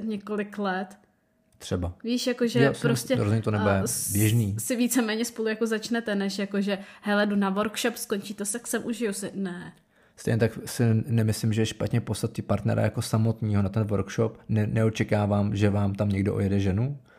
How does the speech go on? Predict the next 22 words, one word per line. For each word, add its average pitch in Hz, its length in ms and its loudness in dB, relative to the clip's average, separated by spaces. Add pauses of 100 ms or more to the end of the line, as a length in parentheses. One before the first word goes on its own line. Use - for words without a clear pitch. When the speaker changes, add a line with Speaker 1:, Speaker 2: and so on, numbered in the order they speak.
(160)
Speaker 2:
Myslím 113 280 0
si 104 80 0
naopak, 104 360 0
že 101 80 2
bude 98 120 4
mít 101 100 4
krásný 101 420 0
prožitek 98 460 0
z, - 180 -4 (280)
jako 101 160 -6
svázání 101 600 0
a - 20 2
takovýho, 101 480 0 (200)
neboli 101 220 2
když 98 180 -2
vy 104 260 2 (140)
nemůžete 107 380 2
svým 110 260 0
partnerovi 101 440 0
něco 104 220 -2
takového 107 200 -2
dopřát, 123 640 -2